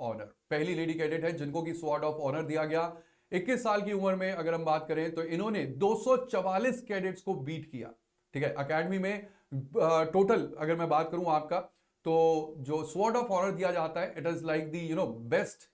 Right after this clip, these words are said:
cadet award होता है। और अगर हम बात करें highest award होता है जो कि आपका किसी भी training academy में दिया जाता है, Sword of Honor। और उस दौरान जब passing out हो रही थी तो there were two फ़ोर्टी फ़ोर candidates जो कि pass out हुए थे, जिनको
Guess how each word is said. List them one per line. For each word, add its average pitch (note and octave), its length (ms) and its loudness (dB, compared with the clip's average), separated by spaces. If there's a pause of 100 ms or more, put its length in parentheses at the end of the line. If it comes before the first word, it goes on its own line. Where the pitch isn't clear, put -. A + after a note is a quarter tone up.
(100)
cadet E3+ 400 -4
award D3 220 -2
होता C#3+ 200 -2
है। D#3+ 240 -4 (240)
और D#3 300 4
अगर E3 220 2
हम E3 100 0
बात D3+ 220 2
करें E3+ 140 -4
highest F3+ 560 0
award D#3+ 360 -2
होता D3 240 0
है D3 200 -2
जो C#3 140 -6
कि D3+ 140 -4
आपका C#3+ 260 0
किसी D#3+ 280 -4
भी E3 120 -4
training F3 380 -4
academy D#3 380 -4
में D3+ 220 -2
दिया C3+ 180 0
जाता B2+ 280 -4
है, E3+ 120 -6 (440)
Sword D#3 200 2
of D#3+ 140 -2
Honor। C#3+ 240 2 (520)
और D#3 560 2
उस A#3 140 2
दौरान F#3+ 520 2
जब D#3 180 -2
passing D#3 300 -2
out F3+ 180 0
हो F3 80 -2
रही E3+ 100 0
थी F3 120 -6
तो F#3 160 0
there E3 200 0
were F#3+ 200 -4
two A3 140 0
फ़ोर्टी G3 360 -2
फ़ोर A#3+ 380 4
candidates F3 440 -2
जो D#3 140 -4
कि F3 140 -4
pass D3 260 0
out E3 200 2
हुए D#3+ 140 -2
थे, E3+ 220 -4
जिनको A3+ 640 0